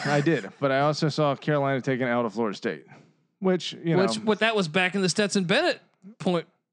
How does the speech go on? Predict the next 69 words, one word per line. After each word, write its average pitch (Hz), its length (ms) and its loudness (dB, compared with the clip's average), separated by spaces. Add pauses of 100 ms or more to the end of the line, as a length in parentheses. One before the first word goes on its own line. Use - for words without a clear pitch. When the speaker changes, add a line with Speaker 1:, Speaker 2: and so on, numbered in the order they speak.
Speaker 2:
part 175 180 2
of 165 60 2
the 151 80 2
year. 135 340 0
Speaker 1:
It's - 80 -20
true. 131 320 -2 (140)
Okay. 160 280 -2 (220)
All 151 80 0
right. 123 160 -2 (100)
So, 156 320 0
all 202 120 2
right, 233 260 -2
let's 196 180 -4
play, 233 200 0
let's 214 180 -2
take 226 340 -2
Carolina 220 440 0
then 117 240 -8 (100)
over 147 240 -2
Georgia 139 400 -4 (380)
for 127 80 -2
the 120 80 0
season. 131 260 -6
Speaker 2:
I'm 247 100 2
saying 269 200 -2
if 190 80 0
you're 185 100 2
looking 214 200 0
for 190 100 -2
the 165 80 0
whole 165 200 2
year, 151 300 0 (480)
Daniels 196 360 0
has 170 80 -2
started, 180 180 2
what, 143 120 2
Speaker 1:
If 147 60 2
Speaker 2:
three 175 100 2
Speaker 1:
they, 180 80 4
Speaker 2:
games? 196 240 2
Speaker 1:
if 151 60 -2
they 190 120 2
Speaker 2:
Three 214 100 2
Speaker 1:
were 233 60 4
to 214 60 4
Speaker 2:
games? 233 120 0
Speaker 1:
play 202 300 2
every 165 300 2
week 185 300 0
of 160 140 -2
the 175 80 0
year, 92 300 -2 (100)
if 131 160 -2
North 156 260 0
Carolina 175 420 0
and 151 100 -2
Georgia 147 240 0
were 143 100 2
to 131 60 2
Speaker 2:
Yeah. 120 40 -2
Speaker 1:
play 139 200 0
every 147 180 0
week 156 220 0
of 156 60 -2
the 139 60 0
year 120 100 2
and 117 80 -2
they 117 80 -2
played 123 280 -2